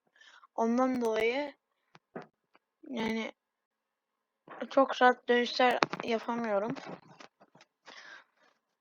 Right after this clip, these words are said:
Dönüşler yapamadığımdan dolayı kazalar da yapabiliyorum.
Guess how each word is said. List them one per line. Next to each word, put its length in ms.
Dönüşler 460
yapamadığımdan 840
dolayı 340
kazalar 680
da 80
yapabiliyorum. 680